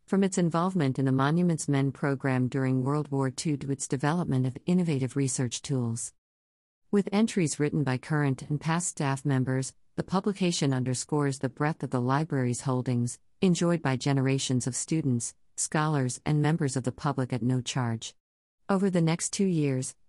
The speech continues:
the celebration continues with One hundred Years at the Library,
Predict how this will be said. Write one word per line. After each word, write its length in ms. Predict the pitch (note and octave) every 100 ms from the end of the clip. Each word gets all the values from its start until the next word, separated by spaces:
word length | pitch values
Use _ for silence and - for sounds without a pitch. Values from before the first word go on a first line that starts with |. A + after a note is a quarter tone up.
| -
the 80 | G#3
celebration 720 | - A3+ G#3 F3+ F#3 F3+ D3
continues 520 | C#3+ C3+ E3 E3 C#3
with 220 | C#3 -
One 160 | D3 E3
hundred 380 | E3 D3+ D3 C3
Years 320 | C#3+ D3+ C3+
at 80 | B2
the 100 | B2
Library, 720 | C3 D3+ E3 C3 B2 B2